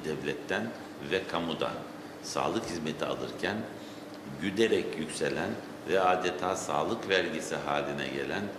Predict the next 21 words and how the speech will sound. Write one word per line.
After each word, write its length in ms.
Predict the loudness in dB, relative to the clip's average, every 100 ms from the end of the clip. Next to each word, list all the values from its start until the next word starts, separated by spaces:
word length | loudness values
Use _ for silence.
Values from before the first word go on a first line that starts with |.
| -10 -10 -4
katılım 420 | -4 -2 0 0
payı 320 | 0 0 0
altında 640 | 2 0 0 -4 -2 0 -2 -4 -10 -4
tekrar 500 | -4 -2 -2 -2 0
bir 120 | -2
ödeme, 640 | -2 -4 0 0 0 -2 -4 -8 -10 -6
tekrar 340 | -6 0 0 0 -6
ikinci 400 | -6 -4 -4 -2
bir 140 | -2 -2 -4 -2
vergi 440 | -2 0 -2 -4 0
vermeye 520 | 0 0 0 0 0
devam 360 | 2 2 2 0
etmektedir. 600 | -4 -8 -8 -8 -8 -8 -10 -12 -12 -12 -12 -10 -10 -4 0
Ekonomik 540 | 2 4 4 2 0
kriz 320 | 0 2 2
derinleşirken 800 | 2 2 0 0 0 -2 -4 -6 -6 -10 -12 -12 -4
yoksulluk 560 | 2 2 2 0 2 0
sınırı 360 | 0 0 2 4
Haziran 520 | 4 2 2 2 2
ayı 260 | 2 2
itibariyle 800 | 0 -2 -2 0 0 0 -2 -2